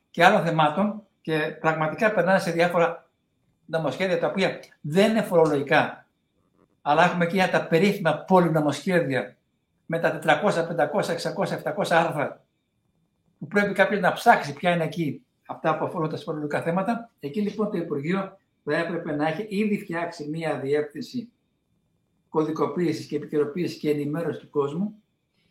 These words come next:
Και επίσης ένα άλλο θέμα, το οποίο και αυτό ήταν λάθος, το οποίο έγινε από την πολιτική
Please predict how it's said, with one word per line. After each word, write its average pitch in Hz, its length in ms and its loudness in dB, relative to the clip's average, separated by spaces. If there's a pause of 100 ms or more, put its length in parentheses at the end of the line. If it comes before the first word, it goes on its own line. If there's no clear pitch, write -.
(340)
Και - 120 -6
επίσης 226 240 0
ένα 240 140 6
άλλο 226 140 0
θέμα, 180 520 0 (460)
το 160 80 -8
οποίο 208 180 0
και 196 120 -2
αυτό 233 240 0
ήταν 220 240 0
λάθος, - 480 0 (760)
το 175 120 -4
οποίο 175 280 -2
έγινε 151 580 0 (760)
από 151 320 0
την 147 320 -6 (380)
πολιτική 151 840 -2